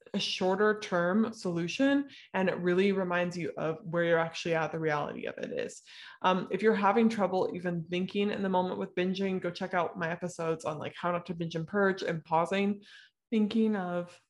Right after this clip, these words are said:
immediate benefits that you will gain from not binging, even when you're in a mindset of,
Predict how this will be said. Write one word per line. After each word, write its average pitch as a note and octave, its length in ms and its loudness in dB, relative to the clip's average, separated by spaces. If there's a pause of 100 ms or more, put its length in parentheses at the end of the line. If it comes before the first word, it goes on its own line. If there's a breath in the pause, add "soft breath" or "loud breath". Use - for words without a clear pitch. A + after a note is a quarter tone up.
(240)
immediate G3 680 2
benefits F3 540 -2
that - 140 -6
you E3+ 100 -4
will E3 140 -4
gain E3+ 280 -4
from E3 240 -6
not D#3+ 300 -4
binging, F#3+ 640 -4
even G3 340 2
when A3 120 4
you're G3 120 0
in F#3 60 -2
a F3+ 60 -4
mindset F3+ 560 -4
of, D#3 340 -4